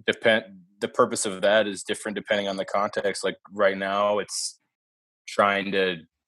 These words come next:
trying to find the, the best practice and be as culturally relevant as I possibly can for my students now. But then it's also trying to improve the teaching opportunities for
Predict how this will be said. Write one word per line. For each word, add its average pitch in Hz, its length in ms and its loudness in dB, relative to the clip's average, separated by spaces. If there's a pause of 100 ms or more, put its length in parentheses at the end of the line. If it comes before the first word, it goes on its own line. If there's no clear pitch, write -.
(640)
trying 113 200 -6
to 101 60 -4
find 101 480 0
the, 90 300 0 (500)
the 107 100 -6
best - 360 0
practice 101 560 2
and 92 480 -8
be 101 140 0
as 95 120 0
culturally 98 1000 2
relevant 98 600 4
as 92 100 0
I 87 160 6
possibly 95 380 2
can 107 220 -4
for 104 120 -2
my 95 200 -2
students 95 420 -6
now. 104 340 2
But 95 140 -4
then 98 140 -4
it's 95 140 -4
also 101 640 2 (1400)
trying 117 300 4
to 104 300 2 (100)
improve 117 380 -4
the 110 100 -6
teaching 113 360 -6
opportunities 107 520 -6
for 95 500 -4